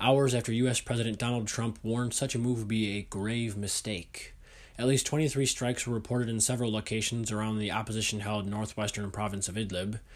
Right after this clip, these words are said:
in what appeared to be the opening salvo of an expected offensive. Idlib is the last major territory the Syrian rebels control.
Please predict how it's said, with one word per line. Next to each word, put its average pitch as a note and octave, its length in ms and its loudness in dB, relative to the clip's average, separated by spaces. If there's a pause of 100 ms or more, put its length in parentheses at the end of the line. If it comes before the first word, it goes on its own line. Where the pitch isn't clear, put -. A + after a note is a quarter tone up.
(260)
in A#2 140 0
what A#2 80 4
appeared C#3+ 400 2
to C3 80 -2
be B2 120 4
the A#2 140 2
opening B2 340 0
salvo G2+ 600 2
of G2 100 -4
an G#2 80 -2
expected G#2 480 -2
offensive. F#2 680 -6 (520)
Idlib D3 280 6
is C3 120 4
the B2+ 100 2
last B2+ 400 2
major C3 320 4
territory A2 560 0
the F#2+ 100 -4
Syrian A2 420 2
rebels F#2+ 440 -2
control. F2 600 -6